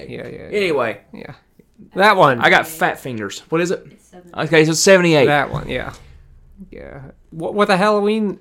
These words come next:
Speaker 2: franchise has, like, become is, like, a gore fest, and that first one's not that violent,
Speaker 1: No,
Speaker 2: man, is
Speaker 1: it's
Speaker 2: it?
Speaker 1: not. It's, it's, uh,
Speaker 2: Tense.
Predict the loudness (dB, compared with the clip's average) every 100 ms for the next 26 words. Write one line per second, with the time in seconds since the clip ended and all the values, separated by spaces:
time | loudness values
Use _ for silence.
0 | -6 -4 0 -2 -2 -4 -6 -10 -14 -10
1 | -10 -10 -20 -20 _ _ _ _ _ _
2 | -14 -2 0 0 -2 -4 -6 -8 -10 -10
3 | -8 -10 -10 -20 _ _ _ _ _ _
4 | _ -20 -20 -18 -10 -6 -6 -4 -6 -6
5 | -6 -10 -6 -6 -6 -4 -6 -6 -8 -4
6 | 0 0 2 4 4 2 0 0 2 2
7 | 4 2 0 -10 0 0 2 2 0 2
8 | 4 6 6 4 -4 -8